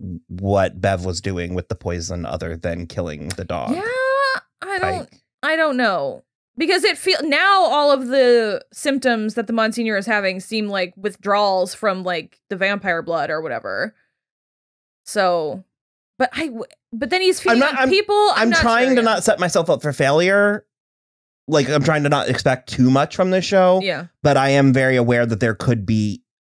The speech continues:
Speaker 1: another aspect
Speaker 2: Another
Speaker 1: that
Speaker 2: layer.
Speaker 1: we are
Speaker 2: Yeah.
Speaker 1: unfamiliar.
Speaker 2: I think there kind of has to be one, one more something.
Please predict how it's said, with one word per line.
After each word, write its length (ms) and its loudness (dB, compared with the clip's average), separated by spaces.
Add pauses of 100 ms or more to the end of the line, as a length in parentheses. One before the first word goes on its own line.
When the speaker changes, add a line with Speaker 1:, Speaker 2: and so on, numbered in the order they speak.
Speaker 1:
another 840 -2 (220)
aspect 440 -2
Speaker 2:
Another 260 0
Speaker 1:
that 80 -2
Speaker 2:
layer. 280 2
Speaker 1:
we 120 0
are 200 0 (180)
Speaker 2:
Yeah. 220 -6 (560)
Speaker 1:
unfamiliar. 600 -4
Speaker 2:
I 80 -4
think 240 -2
there 140 2
kind 260 -2
of 80 0
has 320 -2
to 100 -4
be 640 -6 (600)
one, 520 -2 (120)
one 440 4
more 260 4
something. 720 -4